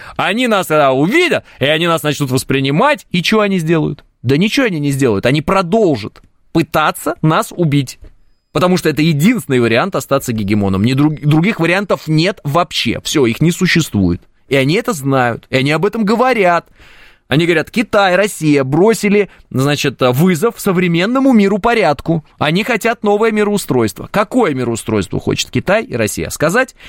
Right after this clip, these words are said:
если без пропагандистских, э, вот этих клише и штампов американских по типу там «тоталитарный мир» и прочее.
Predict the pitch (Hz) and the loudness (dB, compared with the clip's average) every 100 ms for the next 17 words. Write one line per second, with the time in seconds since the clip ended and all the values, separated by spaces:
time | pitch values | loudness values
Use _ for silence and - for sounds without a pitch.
0 | - 151 165 151 135 160 135 - 147 147 | -6 -2 0 0 0 -2 -2 -4 -2 0
1 | 143 156 135 - 107 95 - 110 107 92 | 0 0 -2 -2 -4 -4 0 2 2 0
2 | - - - 113 123 117 110 - 143 - | -8 -6 0 0 0 -2 -2 0 0 2
3 | 220 143 - 170 160 120 120 120 120 110 | 0 0 -2 -2 -2 -2 -2 -2 -2 -2
4 | 98 - 87 123 120 101 104 90 104 - | -2 -6 -4 -2 -2 -4 -2 -2 -2 0
5 | 127 123 120 113 127 170 127 92 85 - | 0 2 0 0 0 0 -2 -2 -4 -6